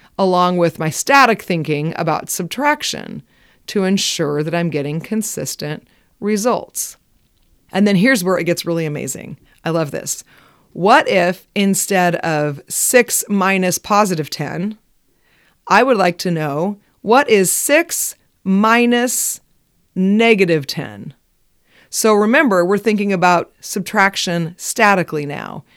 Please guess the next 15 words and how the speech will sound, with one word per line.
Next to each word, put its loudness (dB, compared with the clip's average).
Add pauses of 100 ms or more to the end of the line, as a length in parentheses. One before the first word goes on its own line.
(160)
It's -2
points 0
on 2
a 0
number 0
line. -10 (300)
I'm 6
asking 2
for -4
the 2
difference 0
between -2
those 2
two -4
points, -8